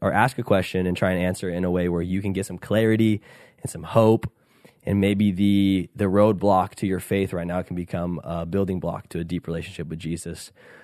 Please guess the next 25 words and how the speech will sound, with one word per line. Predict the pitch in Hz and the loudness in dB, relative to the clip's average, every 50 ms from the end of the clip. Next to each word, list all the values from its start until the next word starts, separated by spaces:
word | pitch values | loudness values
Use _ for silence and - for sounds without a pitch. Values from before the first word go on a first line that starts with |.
| _ _ _ - | _ _ _ -2
Um, | - 107 107 95 | 2 2 4 4
we | 98 139 | 4 4
got | 143 123 | 4 2
a | 113 | 0
cool | - - - 135 139 | 0 2 4 6 6
episode | 135 120 120 - 139 127 120 | 6 4 2 2 2 2 0
today. | - 117 113 107 107 107 - _ _ _ _ _ _ _ - | 0 -2 -2 -2 -2 -4 -6 _ _ _ _ _ _ _ -4
We | 95 101 | 0 2
got | 98 98 | 2 2
an | 95 | 2
amazing | 95 98 98 101 101 113 120 120 | 2 2 2 2 2 2 2 4
guest. | 123 107 90 85 85 - - | 4 2 2 0 -4 -6 -4
But | - 101 | -4 -2
before | 87 95 98 98 - - 110 113 117 | 0 0 -2 0 2 6 8 8 8
I | 117 | 8
introduce | 117 117 123 120 - 135 117 101 92 123 135 135 131 - - | 6 4 2 2 4 2 2 4 6 6 6 6 6 4 0
her | - - - 147 139 131 120 117 123 123 - - - - - - - _ _ | -6 -2 0 2 4 6 6 6 6 4 0 -4 -18 -20 -20 -20 -20 _ _
on | - 107 110 | 2 4 4
the | 117 | 4
pod, | 113 120 107 107 | 6 6 6 6
we | 110 110 | 6 4
have | 104 | 4
a | 101 104 | 2 4
couple | - 120 113 135 | 2 4 4 4
announcements. | 127 117 110 110 110 - - 110 104 98 101 | 4 4 4 4 2 0 -2 -4 -4 -6 -6